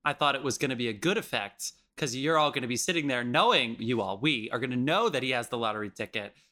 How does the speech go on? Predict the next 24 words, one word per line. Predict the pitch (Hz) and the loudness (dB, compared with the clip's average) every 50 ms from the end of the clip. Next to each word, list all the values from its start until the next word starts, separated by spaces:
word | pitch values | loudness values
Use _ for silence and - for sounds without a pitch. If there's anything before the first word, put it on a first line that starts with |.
| _ _ | _ _
and | 127 117 | -8 -4
he's | 120 123 107 | -4 -4 -4
not | 131 131 120 - 117 | -2 -4 -4 -2 -2
leaving, | 135 185 214 160 123 107 110 110 113 | -2 -2 0 0 -2 -2 -2 -2 -4
and | 135 131 | -4 -4
it's | 131 123 - | -4 -4 -2
gonna | - 131 127 131 - | -2 -2 -2 -2 -2
add | 127 139 147 131 117 | -2 -2 -2 0 -2
this | 120 - - - | -2 -2 0 0
element | 131 135 135 131 113 107 101 - 117 | 0 0 2 0 -2 -2 -2 -4 -4
of, | - | -4
like, | 127 120 - | -4 -4 -2
"Bro, | 131 143 156 | -2 -2 0
you're | 156 143 135 | 0 0 -2
running | 127 131 131 | -2 -2 -2
out | 131 | -4
of | 143 - | -4 0
time. | - 170 170 156 147 147 139 110 - _ | 2 4 4 4 4 2 -2 -4 -4 _
<laughs> | - | 0
Like, | 165 165 | 0 0
come | - 156 156 | 0 2 4
on, | 185 208 180 | 4 4 4
you | 139 | 2
gotta | - 165 160 | 2 2 2